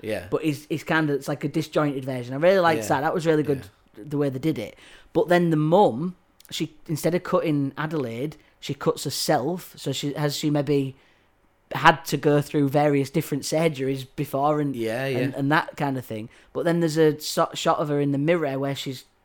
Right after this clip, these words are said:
Speaker 2: crying, what looks to be real tears, and then it snaps back into this false, like, smile and this false view of happiness. And that,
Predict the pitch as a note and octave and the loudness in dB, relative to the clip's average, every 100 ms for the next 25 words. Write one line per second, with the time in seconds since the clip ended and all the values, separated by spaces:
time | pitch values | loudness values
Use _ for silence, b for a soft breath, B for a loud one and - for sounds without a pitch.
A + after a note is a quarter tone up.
0 | - - E3 F3 D3 A#2 A#2 E3 - _ | -8 2 4 4 2 -4 -8 -8 -10 _
1 | _ _ _ _ _ _ _ _ _ _ | _ _ _ _ _ _ _ _ _ _
2 | - D#3 C#3+ D#3 G#3+ - - G3 D#3 D3 | -4 -2 2 4 2 0 -6 -2 -2 2
3 | F3 G3+ E3 C3 - C#3 A2+ G#2+ D3+ - | 2 4 2 -2 -8 -8 -6 -8 -10 -14
4 | _ _ _ _ D3 D3 D3 - - E3 | _ _ _ _ -2 0 0 0 -4 0
5 | D#3+ - - D#3 - D3+ C#3+ D3+ C3+ C3+ | -2 -4 -6 -4 -4 -6 -4 -4 -4 -6
6 | - - - C#3+ B2+ - C3 B2+ - - | -10 -8 0 0 0 -6 -6 -8 -12 -8
7 | D3+ C#3+ C3+ C3 B2+ C3 - - D3 C3+ | -4 -2 -2 -2 -4 -6 -8 -2 0 0
8 | A#2+ C#3 B2+ - D#3+ - C3+ A#2+ C3 D#3 | -4 -4 -4 -6 -8 -6 -6 -6 -4 -2